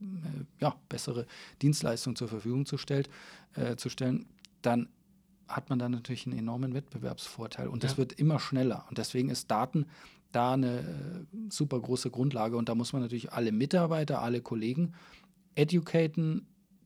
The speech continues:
Speaker 1: damit die Kollegen, Mitarbeiter da super viel Bescheid wissen, ähm, und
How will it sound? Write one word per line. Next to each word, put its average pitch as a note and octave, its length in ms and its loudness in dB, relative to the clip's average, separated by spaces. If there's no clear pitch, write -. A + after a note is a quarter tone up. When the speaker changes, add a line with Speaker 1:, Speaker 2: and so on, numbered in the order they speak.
Speaker 1:
damit A#2+ 300 -2
die B2 60 -4
Kollegen, B2 320 0
Mitarbeiter A#2+ 460 -2
da A2+ 160 -4
super B2+ 400 -6
viel C3 140 -4
Bescheid A2+ 400 -4
wissen, A#2 300 -4
ähm, A2+ 440 0
und C3+ 340 4